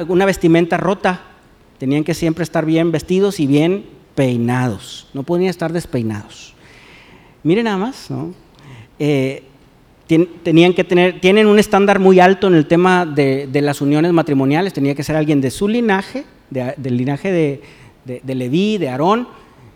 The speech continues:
pero además tenía que tener ahí ciertas características, no se podían casar con una viuda, ni con una divorciada, varias cosas así. ¿Por qué? Porque eran santos,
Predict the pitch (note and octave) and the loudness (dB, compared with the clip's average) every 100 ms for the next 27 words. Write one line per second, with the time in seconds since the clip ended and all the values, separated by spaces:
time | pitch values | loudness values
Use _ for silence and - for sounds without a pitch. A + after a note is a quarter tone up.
0 | _ - D#3+ D#3 D#3 - C#3 C3+ E3 G3 | _ 0 2 4 2 0 2 4 4 2
1 | E3 D3+ D#3 E3+ E3 F3 E3+ F3+ F3 D#3+ | 0 0 0 0 2 4 4 4 2 -2
2 | D3+ E3+ - D3 C#3 F3 G#3+ F3+ C3+ C#3 | -4 -4 -2 -2 2 0 0 -4 -2 -2
3 | E3+ D#3 D#3+ D#3+ D#3 D3+ D#3 D3 C3+ E3+ | -2 0 0 0 -2 0 2 2 4 4
4 | F#3 F3 E3 C#3+ C3+ C#3 C#3+ D3 C#3+ B2+ | 4 4 2 0 -2 -2 0 0 0 -2
5 | A#2+ - D#3+ E3 E3+ F3 E3+ - - - | -4 0 2 2 2 0 -2 -4 -20 -18
6 | F3+ E3+ E3 G3 F#3+ F#3 F3 E3+ D#3 C3+ | -14 -4 -4 -2 -6 -10 -10 -10 -8 -6
7 | A#2+ - - _ _ _ - - - _ | -8 -10 -20 _ _ _ -20 -20 -20 _
8 | _ - F3 E3 A#3 B3 F#3+ F3+ G3 G3+ | _ -2 -2 4 2 2 -4 -4 -4 -4
9 | G#3+ G#3+ G#3+ - | -2 -2 0 -4